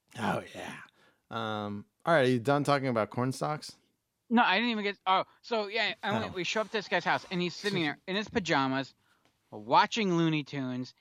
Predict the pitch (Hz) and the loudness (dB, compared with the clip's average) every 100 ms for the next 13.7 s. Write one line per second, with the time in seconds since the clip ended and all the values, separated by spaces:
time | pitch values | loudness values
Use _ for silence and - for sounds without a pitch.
0 | _ _ 208 208 185 165 - 202 190 156 | _ _ -2 2 2 0 0 2 2 2
1 | 143 - - 147 156 147 147 131 - _ | -2 -4 0 2 2 0 -2 -6 -8 _
2 | - 147 120 - - 151 151 127 170 - | -10 -10 -10 -12 -8 -2 -2 0 0 0
3 | 170 147 - _ _ _ 185 196 175 170 | -2 -6 -8 _ _ _ 2 4 4 6
4 | 196 208 170 - 175 165 - 151 139 143 | 6 4 0 0 2 2 0 -6 -6 -6
5 | 147 143 - 143 147 160 143 135 - 147 | -6 -8 -10 -4 -2 -2 -4 -6 -8 -6
6 | 139 127 117 _ _ _ _ _ 151 147 | -4 -4 -6 _ _ _ _ _ -6 -2
7 | 139 135 147 147 135 117 120 123 151 131 | 2 4 4 2 -4 -4 -6 -6 -6 -4
8 | 127 - 127 139 151 - _ _ _ _ | -4 -4 -4 -4 -6 -10 _ _ _ _
9 | _ - 135 - 143 143 147 139 139 123 | _ -2 -2 0 2 2 2 -2 -4 -4
10 | 120 - 135 131 131 127 123 131 143 - | -6 -4 -2 0 2 2 2 -2 -2 -4
11 | 151 - 202 - - 117 117 - - - | -10 -8 -8 -8 -8 -8 -8 -14 -20 -20
12 | - - 156 151 156 156 143 - 175 151 | -10 0 2 4 4 2 0 0 2 4
13 | 143 143 - 151 143 - 131 | 4 2 0 -2 -2 -4 -10